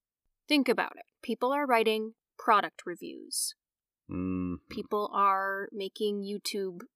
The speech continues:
Speaker 1: tutorials.
Speaker 2: But apparently
Speaker 1: TikTok tutorials.
Speaker 2: But apparently A I is writing movie reviews. <laughs>
Speaker 1: Yes, tell the audience.
Speaker 2: I was looking at,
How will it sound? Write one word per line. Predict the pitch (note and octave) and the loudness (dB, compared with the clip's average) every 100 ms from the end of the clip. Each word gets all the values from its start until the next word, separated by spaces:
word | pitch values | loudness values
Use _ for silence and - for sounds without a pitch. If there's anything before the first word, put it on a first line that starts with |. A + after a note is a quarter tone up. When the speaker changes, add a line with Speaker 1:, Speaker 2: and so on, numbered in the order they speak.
| _ | _
Speaker 1:
tutorials. | - G#3 - F#3 D#3+ E3+ - - - - - _ _ _ _ _ _ - | -8 -6 -4 -4 -4 -8 -12 -8 -6 -6 -10 _ _ _ _ _ _ -6
Speaker 2:
But | E2 | -4
apparently | - A#2+ A2 D#4 E2+ | -2 2 4 4 4
Speaker 1:
TikTok | E2+ B3 - | 6 6 6
tutorials. | A3+ G#3+ F3+ E3+ E3 - - - - | -2 -2 -2 -2 -8 -8 -4 -4 -4
Speaker 2:
But | - F#2+ | -8 -6
apparently | - A2+ G#2+ F2 D#2+ | 0 2 2 0 -2
A | G2+ G#2 F2+ | 4 6 8
I | G2+ F#2 C#2+ C#2 - _ | 10 8 6 0 -6 _
is | D2 D#2+ | -6 -4
writing | E2+ F2 E2 D#2 D2+ | 0 2 2 0 -2
movie | F2 F2 F2 | -2 -2 -2
reviews. | C#2 C#2 D2 C2 - - - - - - _ _ _ - - - _ - - | -4 -6 -6 -2 0 0 -4 -8 -10 -20 _ _ _ -18 -18 -18 _ -18 -4
<laughs> | - _ - _ _ - - - - _ G#3 | -4 _ -16 _ _ -10 -8 -4 -4 _ 4
Speaker 1:
Yes, | A#3+ B3+ G3+ E3+ - - - | 8 10 8 6 2 0 -2
tell | - B3+ | 0 2
the | A#3+ A#3 | 4 4
audience. | A#3+ A3+ F#3 E3 - - - - - _ _ _ _ _ _ G#2 | 4 4 -2 -6 -6 -6 -8 -14 -20 _ _ _ _ _ _ -12
Speaker 2:
I | |
was | F#2+ | -2
looking | G2+ G#2+ G2+ G2 | 0 2 4 8
at, | F#2 | 8